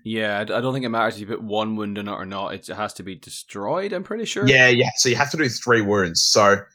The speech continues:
Speaker 1: Yeah. I think 'cause it's, 'cause
Speaker 2: Um,
Speaker 1: it's got two wounds normally and you have to take it below zero.
Speaker 2: Yeah,
Speaker 1: So I
Speaker 2: below
Speaker 1: think
Speaker 2: zero.
Speaker 1: there might have been a,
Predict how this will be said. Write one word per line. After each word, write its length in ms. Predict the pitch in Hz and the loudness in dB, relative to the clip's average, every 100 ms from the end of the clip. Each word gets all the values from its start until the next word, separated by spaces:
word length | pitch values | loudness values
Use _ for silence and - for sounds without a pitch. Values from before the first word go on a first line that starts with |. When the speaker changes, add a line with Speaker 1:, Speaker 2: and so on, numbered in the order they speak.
| _ 101 | _ -8
Speaker 1:
Yeah. 220 | 98 90 _ - _ _ _ - | -6 -6 _ -20 _ _ _ 4
I 160 | 117 | 6
think 100 | 110 | 6
'cause 80 | 110 104 | 4 2
it's, 80 | 101 | 2
'cause 120 | 101 | 0
Speaker 2:
Um, 40 | |
Speaker 1:
it's 80 | 120 | 0
got 280 | - 139 - | 0 0 0
two 200 | 143 131 | -2 0
wounds 300 | 123 120 110 | 0 -2 -2
normally 420 | 113 113 110 107 | -2 0 -2 -4
and 100 | 101 | -4
you 60 | 101 | -4
have 120 | 101 | -6
to 60 | - | -6
take 180 | 110 | -8
it 140 | 110 - | -8 -8
below 520 | 98 95 104 101 101 | -10 -6 -4 -4 -6
zero. 380 | 95 101 107 147 | -8 -8 -6 2
Speaker 2:
Yeah, 380 | 113 110 98 87 | 6 8 8 4
Speaker 1:
So 20 | |
I 340 | - _ - | -2 _ 4
Speaker 2:
below 80 | 104 | 6
Speaker 1:
think 100 | 101 | 6
Speaker 2:
zero. 140 | - 98 | 6 6
Speaker 1:
there 60 | |
might 60 | 180 | 6
have 80 | 160 | 2
been 100 | |
a, 40 | 151 | -2